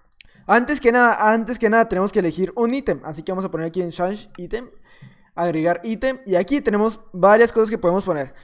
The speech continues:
Eh, por ejemplo, que queremos poner los F P S. Aquí están, F P S puestos y los devolvemos, ¿no? Pero aquí no nos gusta este color. Queremos que sea así como que se vea mejor, ¿sabes? Entonces,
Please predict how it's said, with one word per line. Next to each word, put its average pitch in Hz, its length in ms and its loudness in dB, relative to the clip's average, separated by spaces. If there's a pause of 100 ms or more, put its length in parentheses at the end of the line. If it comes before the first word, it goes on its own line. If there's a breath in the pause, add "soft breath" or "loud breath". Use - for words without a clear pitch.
(500 soft breath)
Eh, 208 220 4
por 208 200 4
ejemplo, 208 440 2
que 196 140 -6
queremos 233 280 0
poner 226 380 2
los - 260 -2
F 233 240 2
P 226 180 0
S. 143 280 -8
Aquí 151 160 -10
están, 175 300 -4
F 185 160 -4
P 208 160 -2
S 220 140 -8
puestos 262 580 -4
y 262 500 -6 (100)
los 160 280 -4
devolvemos, 170 420 0
¿no? 254 240 -4 (340 soft breath)
Pero 247 200 8
aquí 269 240 0
no 247 100 0
nos 240 160 -4
gusta 240 220 -8
este 254 180 -6
color. 185 500 -4
Queremos 185 440 -2
que 170 120 -4
sea 180 140 -2
así 202 140 -4
como 240 260 -2
que - 240 -10 (460)
se 180 180 -4
vea 175 140 4
mejor, 226 360 4
¿sabes? 240 400 0
Entonces, 208 640 0